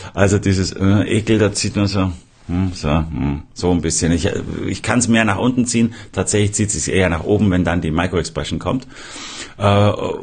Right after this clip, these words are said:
und so gibt es noch mehr. Lächeln ist natürlich auch eine Micro-Expression, also Freude. Spannend ist übrigens, es gibt eine positive, nämlich Freude. Eine neutrale, Überraschung kann positiv oder negativ sein. Und der Rest sind so Dinge wie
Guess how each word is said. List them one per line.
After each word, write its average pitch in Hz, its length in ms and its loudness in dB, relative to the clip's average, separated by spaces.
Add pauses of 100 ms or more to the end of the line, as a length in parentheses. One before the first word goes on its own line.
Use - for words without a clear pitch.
(340)
und 131 160 4
so 123 140 2
gibt 131 240 0
es 104 100 2
noch 101 140 2
mehr. 110 340 4
Lächeln 117 380 2
ist 107 120 0
natürlich 107 460 0
auch 110 140 2
eine 107 240 2
Micro-Expression, 101 840 0
also 87 200 -2
Freude. 107 400 2 (240)
Spannend 131 340 2
ist 110 140 2
übrigens, 95 240 0
es 90 120 0
gibt - 280 -6
eine 117 200 4
positive, 107 640 0
nämlich 95 240 2
Freude. 92 400 0 (160)
Eine 107 220 2
neutrale, 101 520 2
Überraschung 92 440 2
kann 87 180 0
positiv 92 400 -2
oder 82 140 4
negativ 107 400 2
sein. 123 320 -2 (400)
Und 104 180 0
der 107 80 4
Rest 113 280 2
sind 110 140 0
so 104 120 0
Dinge 107 340 0
wie 98 300 -2